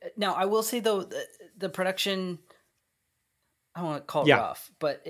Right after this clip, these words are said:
Speaker 1: it,
Speaker 2: Yep.
Speaker 1: it, that's the least holdy-uppy part. It's, it, it's very, uh, Blake mentioned a few things about cutting it up and everything. It's a, it's a little, uh,
Speaker 2: Some compression.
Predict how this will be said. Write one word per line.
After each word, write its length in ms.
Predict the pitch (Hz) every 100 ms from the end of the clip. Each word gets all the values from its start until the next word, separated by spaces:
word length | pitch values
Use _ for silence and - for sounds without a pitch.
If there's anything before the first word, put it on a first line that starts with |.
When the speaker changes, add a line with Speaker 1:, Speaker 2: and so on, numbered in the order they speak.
| 165
Speaker 1:
it, 60 | 135
Speaker 2:
Yep. 220 | 127 185
Speaker 1:
it, 160 | 147 -
that's 220 | 185 -
the 100 | 160
least 260 | 151 156 -
holdy-uppy 560 | 147 139 131 127 123
part. 320 | - 123 107 -
It's, 260 | 139 -
it, 240 | - 165 - -
it's 260 | 160 156
very, 560 | 131 156 156 143 131 117 _ _ _ _ _ _
uh, 100 | 135
Blake 260 | 123 156 151
mentioned 280 | 147 139 135
a 40 |
few 140 | 131 135
things 360 | 139 139 131
about 260 | 131 131 -
cutting 260 | 143 135 127
it 80 |
up 240 | 123 127 127
and 160 | 120
everything. 480 | 131 131 127 - 127
It's 140 | 123 135
a, 120 | 127
it's 120 | 127 143
a 40 |
little, 360 | 135 151 147 131
uh, 300 | 123 120 113 _ _ _ _ -
Speaker 2:
Some 200 | - 147
compression. 680 | - 151 - 123 - 127 131